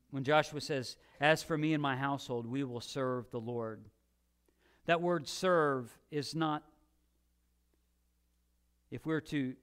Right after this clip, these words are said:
to study out that word, it doesn't just mean, "Well, we're gonna serve the Lord today." It shows the continuous act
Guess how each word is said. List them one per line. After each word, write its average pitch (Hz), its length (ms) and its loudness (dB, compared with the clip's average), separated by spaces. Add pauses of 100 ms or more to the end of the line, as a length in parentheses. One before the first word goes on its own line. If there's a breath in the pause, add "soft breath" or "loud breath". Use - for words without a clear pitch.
(120)
to 135 160 -10
study 151 400 -2
out 143 140 2
that 139 120 -2
word, 139 340 -2
it 135 120 -6
doesn't 147 320 -4
just 135 200 -6
mean, 135 240 0
"Well, 127 160 -8
we're 131 140 -4
gonna 131 200 -2
serve 131 300 -4
the 117 80 -8
Lord 120 340 -6
today." 110 480 -8 (2000)
It 131 80 -6
shows 160 340 0
the 143 80 -6
continuous 139 960 -4 (180)
act 117 600 -8